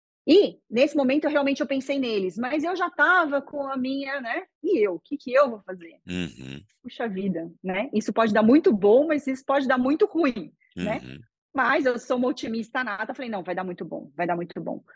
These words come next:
Speaker 1: Passa a mão no telefone, liga pra um, liga pra outro. E assim, todo mundo que eu conversei falou, "Oba, vem."
Speaker 2: <laughs>
Speaker 1: "Oba, que legal. Ah, que bom que você vai tá na área."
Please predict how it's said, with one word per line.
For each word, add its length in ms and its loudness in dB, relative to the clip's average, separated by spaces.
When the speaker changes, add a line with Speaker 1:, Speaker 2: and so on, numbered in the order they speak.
Speaker 1:
Passa 240 0
a 20 2
mão 120 4
no 80 -2
telefone, 540 0
liga 220 4
pra 200 0
um, 280 -6
liga 200 2
pra 220 0
outro. 360 -2
E 80 2
assim, 300 -4
todo 340 4
mundo 220 0
que 80 -4
eu 60 -2
conversei 600 -4
falou, 260 0
"Oba, 880 4
vem." 400 -8
Speaker 2:
<laughs> 640 -12
Speaker 1:
"Oba, 680 0
que 180 -10
legal. 960 -2
Ah, 280 -2
que 160 -6
bom 240 -2
que 80 -16
você 120 -12
vai 140 -4
tá 140 -8
na 100 -4
área." 180 -4